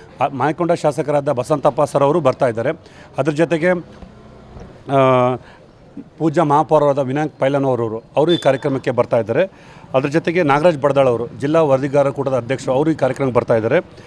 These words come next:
ಸನ್ಮಾನ್ಯ ಶ್ರೀ ಎಂ ಎಸ್ ಸಿದ್ದೇಶ್ ಕೋಟಿ-, ಕೋಟಿಯಾಳ್, ಕನ್ನಡ ಪರ ಹಿರಿಯ ಹೋರಾಟಗಾರರು ಹಾಗೂ ರಾಜ್ಯಾಧ್ಯಕ್ಷರು, ಕನ್ನಡ ಸಮರ ಸೇನೆ, ಅವರು ಈ ಕಾರ್ಯಕ್ರಮಕ್ಕೆ ಬರ್ತಾ ಇದ್ದಾರೆ. ಸುಷ್ಮಾ ಎಸ್ ಟಿ, ಆ, ಸದಸ್ಯರು, ಅನುಷ್ಠಾನ ಫೌಂಡೇಶನ್ ಬೆಂಗಳೂರು, ಅವರು ಈ ಕಾರ್ಯಕ್ರಮಕ್ಕೆ ಬರ್ತಾ ಇದ್ದಾರೆ. ಶ್ರವಣ್ ಕುಮಾರ್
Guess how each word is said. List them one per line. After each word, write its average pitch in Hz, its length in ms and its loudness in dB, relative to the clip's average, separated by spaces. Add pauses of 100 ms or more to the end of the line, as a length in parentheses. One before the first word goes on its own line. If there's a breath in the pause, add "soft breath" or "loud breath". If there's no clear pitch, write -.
(200 loud breath)
ಸನ್ಮಾನ್ಯ 175 340 2
ಶ್ರೀ 165 140 -2
ಎಂ 147 140 0
ಎಸ್ 151 340 -4
ಸಿದ್ದೇಶ್ 135 340 -4
ಕೋಟಿ-, - 560 -6
ಕೋಟಿಯಾಳ್, 131 340 2 (420 loud breath)
ಕನ್ನಡ 147 160 0
ಪರ 151 180 2
ಹಿರಿಯ 156 400 0
ಹೋರಾಟಗಾರರು 143 580 2
ಹಾಗೂ 143 180 2
ರಾಜ್ಯಾಧ್ಯಕ್ಷರು, 143 680 0
ಕನ್ನಡ 143 220 0
ಸಮರ 135 240 0
ಸೇನೆ, 127 200 -2
ಅವರು 151 200 2
ಈ 135 80 -2
ಕಾರ್ಯಕ್ರಮಕ್ಕೆ 127 440 0
ಬರ್ತಾ 117 160 0
ಇದ್ದಾರೆ. 127 160 0 (460 loud breath)
ಸುಷ್ಮಾ 160 300 0
ಎಸ್ 160 200 0 (140)
ಟಿ, 143 100 -2 (840 loud breath)
ಆ, 131 300 2
ಸದಸ್ಯರು, 151 460 -2
ಅನುಷ್ಠಾನ 151 360 0
ಫೌಂಡೇಶನ್ 135 480 -4
ಬೆಂಗಳೂರು, 127 300 -2
ಅವರು 156 200 0
ಈ 160 40 0
ಕಾರ್ಯಕ್ರಮಕ್ಕೆ 135 400 0
ಬರ್ತಾ 117 180 -2
ಇದ್ದಾರೆ. 117 320 -4
ಶ್ರವಣ್ 156 280 0
ಕುಮಾರ್ 151 280 -2